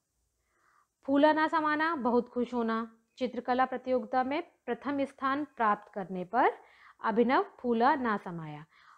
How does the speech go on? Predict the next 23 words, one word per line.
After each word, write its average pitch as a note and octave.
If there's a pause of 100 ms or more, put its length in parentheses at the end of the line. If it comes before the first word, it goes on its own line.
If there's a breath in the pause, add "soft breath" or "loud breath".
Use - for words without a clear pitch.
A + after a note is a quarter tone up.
(260 soft breath)
तो A3+
फूला A#3+
ना B3
समाने B3+
का C4
अर्थ B3+
होता C4+
है D4+
बहुत C4+
खुश F3+
होना। C#3+ (840)
नेक्स्ट C4
कुछ - (160)
अन्य C4+
मुहावरे C4+
और C#4+
उसके C4+
अर्थ A#3+
भी C4+
आपकी C4 (360 soft breath)
बुक A#3+
में C4
हैं। C4+